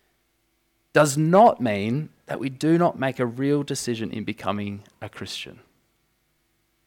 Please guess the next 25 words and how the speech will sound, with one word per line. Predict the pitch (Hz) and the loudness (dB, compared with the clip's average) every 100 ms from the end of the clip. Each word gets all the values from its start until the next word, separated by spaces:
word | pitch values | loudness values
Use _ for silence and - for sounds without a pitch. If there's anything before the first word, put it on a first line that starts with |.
| _ _ _ _ _ _ _ _ _ _ _ _ - | _ _ _ _ _ _ _ _ _ _ _ _ -4
In | 160 | -2
fact, | 143 170 233 - | 8 10 10 6
a | 143 | 4
better | 165 165 | 10 12
way | 160 151 | 12 10
to | |
think | 139 160 151 | 6 2 4
of | 151 | 6
it | 214 - - | 6 4 0
is | 147 139 | 2 6
say | 151 147 | 6 8
that | 143 - | 6 4
God | 147 151 160 151 - - | 8 12 10 8 -4 -16
works | 123 135 190 139 123 - - - | -6 6 8 10 8 2 -10 -12
through | - - 160 165 202 233 151 110 - - _ _ _ - | -20 -12 -8 2 8 10 8 6 -2 -14 _ _ _ 4
our | 131 120 | 6 6
hearing | - 139 131 123 117 - | 4 6 6 6 2 0
and | 117 110 | -2 0
believing | 110 110 110 95 95 90 | 2 2 2 0 -4 -6
and | - 110 | -6 -4
deciding | 107 - 113 110 101 92 | -2 -2 0 2 0 -4
to | 95 | -8
become | 107 104 - 104 | -10 -6 -4 -4
a | |
Christian | 90 - 98 - 80 95 | -4 -6 -6 -8 -12 -16